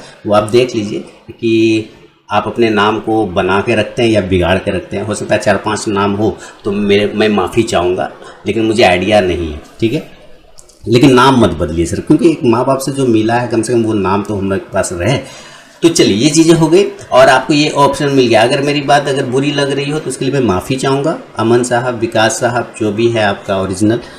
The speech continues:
और दूसरे लोगों से भी कहूँगा कि हमें चीज़ों को ना, देखिए जो चीज़ हमें बड़े दे के गए, बड़े बुजुर्ग, उसका कम से कम हम respect तो करें, क्योंकि काफ़ी चीज़ें होती है जो life में रह,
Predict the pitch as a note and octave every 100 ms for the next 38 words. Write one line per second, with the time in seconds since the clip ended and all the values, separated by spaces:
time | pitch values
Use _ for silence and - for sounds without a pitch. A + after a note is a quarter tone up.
0 | - - F#2 F#2 F#2+ F#2 F#2+ F#2 F#2 -
1 | - F#2 B2 C3 E3 D#3 D3 C#3 B2 A#2+
2 | G2+ F#2 F2 F2 - - C3+ D#3+ F#3+ -
3 | - - D#3+ D#3 F3+ F3 C3 G#3 F#3+ -
4 | B2 C3+ A2+ G2 A2 C#3+ - C#3+ B2 B2+
5 | A#2 A2 A#2 A#2 F#2+ G2+ F#2+ G2 D#2+ D2+
6 | D#2 F2+ F2 D#2+ - F#2 - E3+ D3+ C3+
7 | D3+ C#3+ G#2 F2+ - G#2 - F#2 D#2+ D#2
8 | - - - - - C3+ E3 E3 A#2 B2+
9 | - G3 F#3+ - D3+ E3 C#3 C3+ C3+ E3
10 | D#3 D3 D#3 C#3 G2+ G#2+ D3 - C#3+ A2+
11 | A2+ C3+